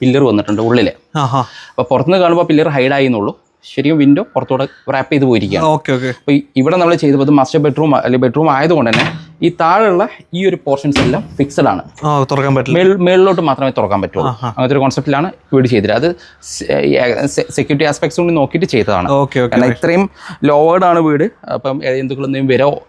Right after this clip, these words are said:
Speaker 1: ഇല്ലേ എന്നുള്ളൊരു കൺഫ്യൂഷൻസ് ക്ലയന്റിൽ ഉള്ളതുകൊണ്ട് അത്, അത് ഫിക്സഡ് ആക്കി.
Speaker 2: ആഹാ. നമ്മള് വീടിന്റെ, ആ, ലിവിംഗ് സ്പേസിലേക്ക് കയറി അല്ലേ?
Speaker 1: ഉം.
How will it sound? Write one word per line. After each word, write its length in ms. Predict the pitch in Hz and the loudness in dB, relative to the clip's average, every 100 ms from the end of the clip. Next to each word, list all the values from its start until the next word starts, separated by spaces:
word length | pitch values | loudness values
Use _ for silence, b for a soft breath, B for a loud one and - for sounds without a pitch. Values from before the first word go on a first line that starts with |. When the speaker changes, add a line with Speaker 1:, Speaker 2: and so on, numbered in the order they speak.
| - | -6
Speaker 1:
ഇല്ലേ 180 | 123 135 | -2 0
എന്നുള്ളൊരു 760 | 131 131 127 135 143 151 165 139 | 0 -2 0 0 0 0 -2 -2
കൺഫ്യൂഷൻസ് 380 | 139 151 160 156 | 0 0 2 0
ക്ലയന്റിൽ 260 | 139 139 | 0 0
ഉള്ളതുകൊണ്ട് 300 | 139 139 143 | -2 -2 -2
അത്, 140 | 131 160 - 175 | -2 -2 -2 0
അത് 100 | 180 | 0
ഫിക്സഡ് 280 | 151 104 | -2 -6
ആക്കി. 180 | 87 - | -8 -4
Speaker 2:
ആഹാ. 260 | 135 113 123 B B B | -4 -4 -8 B B B
നമ്മള് 200 | 170 196 | 0 2
വീടിന്റെ, 480 | 196 175 180 190 220 - _ _ | 2 2 2 0 -2 -8 _ _
ആ, 300 | 143 147 143 | -2 0 2
ലിവിംഗ് 360 | 139 151 170 185 | 2 0 2 0
സ്പേസിലേക്ക് 520 | - 180 170 165 160 | 0 -2 0 0 0
കയറി 180 | 135 131 | 0 0
അല്ലേ? 240 | 175 143 | 0 -2
Speaker 1:
ഉം. 100 | - | -2